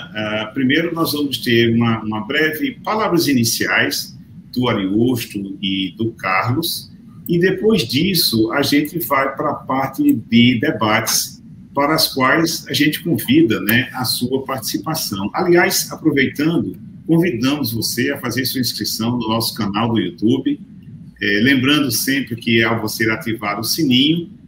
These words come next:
você recebe as notificações das nossas novas transmissões. E também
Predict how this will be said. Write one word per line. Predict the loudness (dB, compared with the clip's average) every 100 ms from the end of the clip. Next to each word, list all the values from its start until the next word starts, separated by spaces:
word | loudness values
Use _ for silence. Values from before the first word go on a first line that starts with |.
| -16 -8
você | -6 -4
recebe | -4 -4 -2 -2 -2
as | -4
notificações | -6 -6 -10 -8 -8 -4 -2 -2 -4
das | -6 -6
nossas | -8 -8 -8 -10
novas | -8 -6 -6 -4 -6 -6
transmissões. | -2 0 2 0 0 -4 -8 -14 -18 -20 -20 -18 -10
E | -4
também | 0 2 4 4 2 0